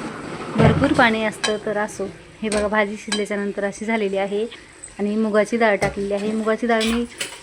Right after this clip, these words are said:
जास्त करून भाजीपाल्यामध्ये जास्त टाकत असते, कारण मुगाची डाळ खायला पण चांगली असते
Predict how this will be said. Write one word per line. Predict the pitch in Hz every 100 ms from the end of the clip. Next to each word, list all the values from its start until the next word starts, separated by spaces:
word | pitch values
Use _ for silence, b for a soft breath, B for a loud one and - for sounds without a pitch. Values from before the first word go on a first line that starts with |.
| 226
जास्त | 233 226 277
करून | 269 262
भाजीपाल्यामध्ये | 254 214 220 208 208 208 208
जास्त | 214 214 233
टाकत | 226 214 196
असते, | - 208 214
कारण | 202 202 208
मुगाची | 202 208 208
डाळ | 208 208
खायला | - 208 214
पण | 240
चांगली | 233 233 220 220
असते | - 214 220